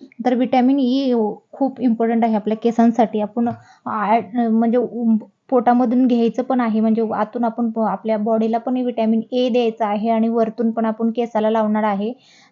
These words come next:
तर सगळ्यात पहिले स्कॅल्पपासून सुरुवात करायचं आहे. तुम्ही बघू शकता स्कॅल्प सगळ्यात मेन असतं. स्कॅल्प, स्कॅल्प क्लीन केलं, ठेवल्यानंतर आपलं समजा इतर क-, प्रॉब्लेम फिक्स क्युअर करतं. तर मी स्कॅल्पला अगोदर लावून घेत आहे. तुम्हाला जरा जास्त लावायचं असेल तर तुम्ही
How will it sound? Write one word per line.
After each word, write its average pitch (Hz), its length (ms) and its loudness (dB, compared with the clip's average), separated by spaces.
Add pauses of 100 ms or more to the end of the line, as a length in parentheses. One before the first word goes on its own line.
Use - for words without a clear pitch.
(120)
तर 285 80 4
सगळ्यात 240 400 2 (100)
पहिले 262 200 2
स्कॅल्पपासून 269 640 0
सुरुवात 233 340 0 (120)
करायचं 226 280 0
आहे. 226 60 -2
तुम्ही 233 160 0
बघू 220 200 0
शकता 240 380 -4
स्कॅल्प 240 540 0
सगळ्यात 226 480 0
मेन 240 220 0
असतं. 226 240 -4
स्कॅल्प, 226 360 -2 (420)
स्कॅल्प 262 420 2
क्लीन 269 220 0
केलं, 247 240 0
ठेवल्यानंतर 233 600 0
आपलं 226 220 0
समजा 226 280 0
इतर 226 280 -2
क-, 220 420 0
प्रॉब्लेम 220 360 2
फिक्स - 400 -10
क्युअर 220 200 2
करतं. 220 460 0 (380)
तर 220 100 -2
मी 233 180 2
स्कॅल्पला 247 520 0
अगोदर 233 260 -2
लावून 233 260 2
घेत 226 220 -4
आहे. 214 220 0
तुम्हाला 226 340 -2
जरा 226 180 0
जास्त 220 400 -2
लावायचं 220 420 0
असेल 220 220 -4
तर 233 60 -4
तुम्ही 233 280 -4